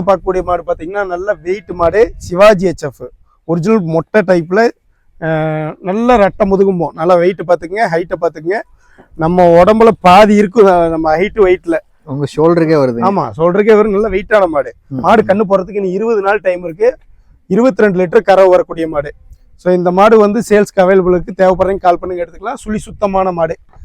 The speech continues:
Speaker 1: மெயின் வந்து சுழி சுத்தமான மாடு. அஹ், தண்ணி தீனிக்கு பிரச்சனை இருக்காது. ஆறு பல்லுல இருந்து கடை முளைப்பு ஸ்டார்டிங்கு. இன்னும் இருபது நாளுக்கு மேல தான் ஆகும் கண்ணு போட. இருபத்தி ரெண்டு லிட்டர் சொல்லி கொடுக்கலாம்.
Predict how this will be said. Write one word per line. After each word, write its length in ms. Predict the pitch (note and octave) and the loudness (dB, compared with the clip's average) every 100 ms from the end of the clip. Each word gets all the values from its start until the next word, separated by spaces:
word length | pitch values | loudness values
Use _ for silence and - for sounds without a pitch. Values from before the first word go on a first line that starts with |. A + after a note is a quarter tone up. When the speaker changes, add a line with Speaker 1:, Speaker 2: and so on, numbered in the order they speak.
| - - _ | -20 -20 _
Speaker 1:
மெயின் 220 | F3 G3 | -2 0
வந்து 200 | G3+ G#3+ | 0 -2
சுழி 200 | - G3+ | -2 -4
சுத்தமான 440 | E3 E3+ F#3 F3+ F3 | -4 -4 0 0 0
மாடு. 380 | E3+ G#3 F4 - - - _ - | 0 2 0 -4 -20 -20 _ -8
அஹ், 420 | D#3 D#3 D3 D3+ - | -4 -2 0 -2 0
தண்ணி 200 | G3 A3 | 2 2
தீனிக்கு 300 | A3 G3+ E3+ | 0 -2 -2
பிரச்சனை 320 | F3 F#3 F3+ | -2 0 0
இருக்காது. 280 | F3+ A#3 F3+ | 2 4 4
ஆறு 320 | F3 A3 G3 | 6 4 2
பல்லுல 140 | F#3 G3 | -2 -4
இருந்து 220 | F#3 A3 | -10 -4
கடை 240 | E3+ F#3 | -2 0
முளைப்பு 320 | F3 F3 - | 0 -2 -4
ஸ்டார்டிங்கு. 580 | - D#3+ E3 E3 E3+ G#3 - _ _ | -6 2 2 2 -2 -4 -6 _ _
இன்னும் 220 | F3 G3+ F#3 | -4 0 2
இருபது 260 | G3+ F#3+ | 2 2
நாளுக்கு 280 | F#3 A3+ F#3 | 2 0 0
மேல 260 | E3 F3+ F#3 | -2 2 4
தான் 160 | F#3+ | 4
ஆகும் 140 | F3 E3 | 2 -2
கண்ணு 160 | E3 | -6
போட. 300 | E3 F3 B3+ - | -2 0 0 -4
இருபத்தி 340 | F3 G#3+ F3+ | -6 -6 -4
ரெண்டு 160 | F#3 E3 | -4 -4
லிட்டர் 200 | D#3+ A#3+ | -4 -6
சொல்லி 300 | - F3 G3 | -6 -4 -4
கொடுக்கலாம். 320 | D#3+ D#3 | -6 -6